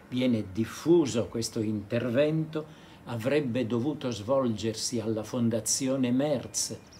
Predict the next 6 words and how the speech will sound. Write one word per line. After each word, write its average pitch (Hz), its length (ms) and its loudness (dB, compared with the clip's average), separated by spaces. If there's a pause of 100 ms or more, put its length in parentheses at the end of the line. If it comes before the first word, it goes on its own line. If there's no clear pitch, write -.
(140)
tradizionale 117 1160 0 (300)
alleato, 113 840 -2 (500)
la 135 180 0
presentazione 143 1300 0
della 110 360 0
venticinquesima 123 1400 0